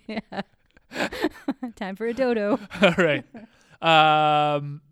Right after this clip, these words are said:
Speaker 2: do you have a bad gun lyric?
Speaker 1: Yes, I do. Let me
Speaker 2: Okay.
Speaker 1: find it. <laughs> I should write these down better.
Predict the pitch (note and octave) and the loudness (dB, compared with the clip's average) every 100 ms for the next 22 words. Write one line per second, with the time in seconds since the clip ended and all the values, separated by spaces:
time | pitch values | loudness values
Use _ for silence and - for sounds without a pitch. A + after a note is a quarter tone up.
0 | _ _ - E3+ D#3+ C#3+ D3 C#3 C#3+ C#3 | _ _ -6 -2 -2 0 0 0 -2 -4
1 | B2+ A#2 A2 - _ _ _ _ A3 - | -4 -10 -12 -18 _ _ _ _ -20 -20
2 | - _ _ _ G3+ G#3+ G3 G3 F#3+ F3 | -20 _ _ _ -10 -10 -8 -10 -8 -10
3 | E3+ F3+ F3+ - A2+ G#3 - - E4 - | -12 -14 -12 -8 -8 -10 -14 -8 -8 -6
4 | D4 - _ _ A3+ B3+ A3+ F3+ G3 F#3+ | -10 -12 _ _ -20 -18 -14 -12 -12 -12
5 | F3 F3 E3+ E3+ E3+ E3 E3+ | -16 -14 -14 -12 -12 -12 -16